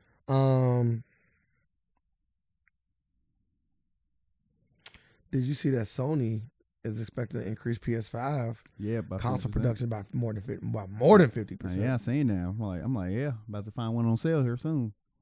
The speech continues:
Speaker 1: It won't be on sale, but you better find one of those. Don't push your luck.
Speaker 2: Not the Grammy Award winning,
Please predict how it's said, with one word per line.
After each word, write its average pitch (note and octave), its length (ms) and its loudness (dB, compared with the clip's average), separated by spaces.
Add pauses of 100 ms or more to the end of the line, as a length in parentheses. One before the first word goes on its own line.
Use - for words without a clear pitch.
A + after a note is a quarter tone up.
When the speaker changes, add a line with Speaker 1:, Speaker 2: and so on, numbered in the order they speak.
(220)
Speaker 1:
It F#3 140 4
won't C#3+ 200 8
be A#2+ 80 2
on G2 140 -6
sale, A#2+ 240 -2
but A2 160 -4
you B2+ 80 2
better A2 220 -2
find G#2+ 240 -4
one G#2 140 -4
of G2 100 -12
those. G2+ 480 -8 (1200)
Don't A2 160 -4
push A#2 200 -2
your G#2 80 -4
luck. G#2 220 -4 (3500)
Speaker 2:
Not E3+ 260 -8
the B2 60 -16
Grammy B2+ 440 -6
Award B2 380 -8
winning, A#2+ 280 -6